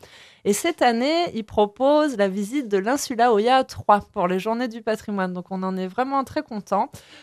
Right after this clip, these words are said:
Euh, donc, euh, ils proposent deux créneaux pour aller, euh, visiter ce nouveau navire. Donc, le samedi de quatorze heures trente à seize heures trente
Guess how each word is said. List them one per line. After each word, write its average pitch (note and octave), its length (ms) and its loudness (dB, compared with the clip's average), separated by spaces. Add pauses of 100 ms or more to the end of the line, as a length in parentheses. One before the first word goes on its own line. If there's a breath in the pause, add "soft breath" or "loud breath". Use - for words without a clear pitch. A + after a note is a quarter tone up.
(220 loud breath)
Euh, G3 520 4
donc, A#3+ 400 -6
euh, G#3+ 260 6
ils G#3+ 80 -6
proposent C4 500 -2
deux D4+ 140 -2
créneaux C#4 500 -2
pour A3+ 300 -6
aller, G#3+ 320 2
euh, F#3+ 140 2
visiter A3+ 480 -8
ce A3 160 -6
nouveau A#3+ 380 -2
navire. A#3+ 560 -2
Donc, A#3+ 240 -6
le C4 80 -6
samedi B3 560 -4
de G3+ 120 -6
quatorze A3+ 480 -4
heures A3 120 -4
trente A3+ 320 -6
à F#3 60 -6
seize A#3 320 -6
heures F#3 160 -4
trente C4 460 -10